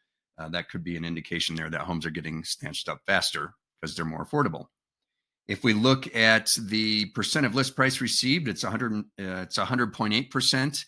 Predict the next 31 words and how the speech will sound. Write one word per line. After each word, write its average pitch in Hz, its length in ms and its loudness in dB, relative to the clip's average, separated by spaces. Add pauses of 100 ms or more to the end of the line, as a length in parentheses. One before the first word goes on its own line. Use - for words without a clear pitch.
(380)
That 107 140 2
is 98 140 0
down 117 380 4
from 104 320 0
June 120 480 0
when 104 180 -2
it 101 140 -2
was 92 320 -4
one 98 180 -2
hundred 98 400 -2
and 92 140 -2
one 143 180 0
point 90 240 -6
eight 80 160 -12
percent. - 420 -6
So 82 200 -2
we're 87 120 -4
seeing, 135 440 -2
uh, - 320 -6 (100)
slight 143 380 0
evidence 92 460 -2
of 82 100 -8
that 87 200 -4
downward 90 380 -6
trend 85 360 -8
in 80 100 -10
percent - 340 -6
of 78 100 -8
list 87 200 -8
price 82 240 -8
received. - 500 -8